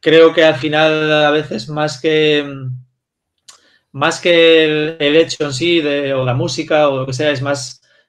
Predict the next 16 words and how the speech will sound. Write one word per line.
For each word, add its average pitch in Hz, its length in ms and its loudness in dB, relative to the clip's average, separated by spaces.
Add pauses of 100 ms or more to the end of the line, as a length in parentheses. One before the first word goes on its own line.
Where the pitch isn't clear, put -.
(120)
el 131 120 -4
hecho 139 240 -4
de, 139 100 0 (140)
del 127 40 0
entorno, 151 520 0
de 139 80 -2
las 127 140 -4
personas 131 440 -4
que 131 120 -6
te 131 120 -4
rodean 135 460 0
cuando 127 200 -6
estás 127 200 -8
haciendo 131 320 -4
algo, 143 260 -2
¿no? 175 200 -18